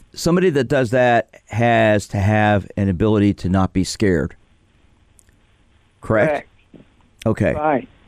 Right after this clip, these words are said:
Speaker 1: So there, there, it's almost like a fearlessness.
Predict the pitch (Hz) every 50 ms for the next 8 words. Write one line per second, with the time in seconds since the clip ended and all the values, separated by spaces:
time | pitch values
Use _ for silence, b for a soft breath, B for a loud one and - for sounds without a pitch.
0 | _ _ _ - - 143 131 120 120 123 123 - - 110 117 - - - 123 -
1 | - 143 135 120 - 123 120 - 107 - - 151 143 135 113 85 71 - - -
2 | - - -